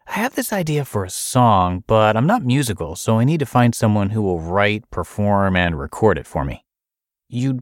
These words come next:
probably advise them to just learn enough guitar or piano so they can play their song. It's like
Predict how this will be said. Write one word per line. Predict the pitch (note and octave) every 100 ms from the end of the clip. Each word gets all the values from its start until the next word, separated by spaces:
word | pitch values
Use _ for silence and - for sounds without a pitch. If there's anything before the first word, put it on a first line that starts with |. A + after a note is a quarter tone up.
| _
probably | - - G3+ B3 F#3+
advise | C#3 G#2 G#2+ G#2+
them | A2 G2+
to | F2
just | B2 - -
learn | G2 A2+
enough | A#2 G#2 G#2
guitar | - - - G#2+ G#2+
or | E2
piano | - A#2 A#2 D#2
so | - G2
they | F2+ F#2+
can | G2+ F#2
play | F2+
their | D2+ C#2
song. | - C3+ C#2 - _ _ _ _ _
It's | C#3+ -
like | A3